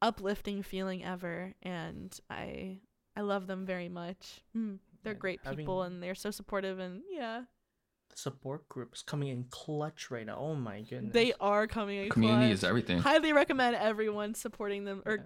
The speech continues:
Speaker 1: getting a support group.
Speaker 2: Do you recommend people telling their parents that they are VTubers? Like, did you, how did you have that conversation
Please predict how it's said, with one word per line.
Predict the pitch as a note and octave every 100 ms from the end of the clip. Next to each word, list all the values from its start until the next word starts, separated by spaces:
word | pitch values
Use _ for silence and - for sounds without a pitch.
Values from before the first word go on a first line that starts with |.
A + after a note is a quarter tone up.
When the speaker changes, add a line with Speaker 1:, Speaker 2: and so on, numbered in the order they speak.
| G#3+
Speaker 1:
getting | A#3+ A#3
a |
support | A#3 A#3 A#3 G3+
group. | G3+ G3 G3 _ _ _ _ - C#3
Speaker 2:
Do | - C#3+
you | C#3 C#3 D#3+ E3
recommend | D#3+ D#3 F3+ D3 B2+ B2 A#2+ C3+ D#3 - - _
people | - D3+ C3+ C3+ C3
telling | C3+ D3+ B2+ B2+ B2
their | A#2 C#3+
parents | - C#3+ C3 B2+ C3+ E3+ -
that | C#3 A#2+ A#2+
they | A#2
are | A#2 C3+
VTubers? | C3 A#2 B2 - B2 B2 B2 C3
Like, | D3+
did | E3+ F3
you, |
how | G3 C4
did | C#4
you | C4+
have | G#3+ G#3
that | G3 F#3+
conversation | E3+ E3 E3+ - B2+ B2+ B2 A2+